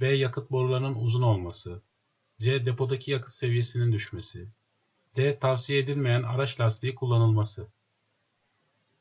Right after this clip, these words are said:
Doğru cevabımız D şıkkı olacaktır. Tavsiye edilmeyen araç lastiği kullanılması.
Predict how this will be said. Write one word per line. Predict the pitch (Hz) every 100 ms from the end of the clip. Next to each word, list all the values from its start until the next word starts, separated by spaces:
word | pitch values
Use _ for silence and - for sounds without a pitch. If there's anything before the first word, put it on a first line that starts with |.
| _ 110
Doğru | 113 135
cevabımız | 160 170 170 165 170 165 - - - - _ _ _ _ _ _ _ _ _ _ _ _ _ _ _ _ _ _ -
D | 131 151
şıkkı | - - 147
olacaktır. | 127 127 120 120 120 - _ _
Tavsiye | 127 131 - 143
edilmeyen | 139 147 135 131
araç | 113 120 117 120
lastiği | 113 - 120
kullanılması. | - 113 104 98 95 - -